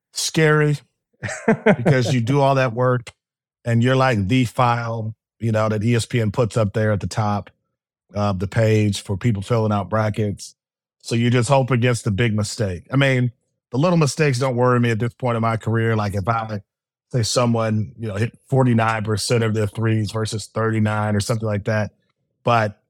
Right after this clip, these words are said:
Speaker 1: uh, you don't want the big mistake and get that email from someone that's like, "Hey, you messed this up." So, I mean, it, it's, it's cool to see it, but it's also like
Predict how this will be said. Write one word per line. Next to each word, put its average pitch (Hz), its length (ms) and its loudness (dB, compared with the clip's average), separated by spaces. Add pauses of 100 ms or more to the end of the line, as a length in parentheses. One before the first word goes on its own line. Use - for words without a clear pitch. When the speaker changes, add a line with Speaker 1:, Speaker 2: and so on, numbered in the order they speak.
(420)
Speaker 1:
uh, 107 400 -2 (240)
you 131 80 0
don't 139 80 4
want 143 140 2
the 131 60 0
big 117 220 0
mistake 120 460 0
and 113 80 -4
get 110 140 -4
that 117 180 0
email 110 400 2
from 101 220 -2
someone 104 300 0
that's 98 140 -6
like, 101 140 -2
"Hey, 120 200 4
you 101 120 2
messed 101 240 -2
this 92 220 -4
up." 101 180 -2
So, 87 320 -4 (640)
I 110 40 -2
mean, 98 400 0
it, 110 200 -6
it's, 113 420 -2
it's 110 180 -2
cool 165 640 2
to 110 140 -10
see 160 240 2
it, 160 160 2
but 117 100 0
it's 107 140 -2
also 120 320 0
like 107 360 -4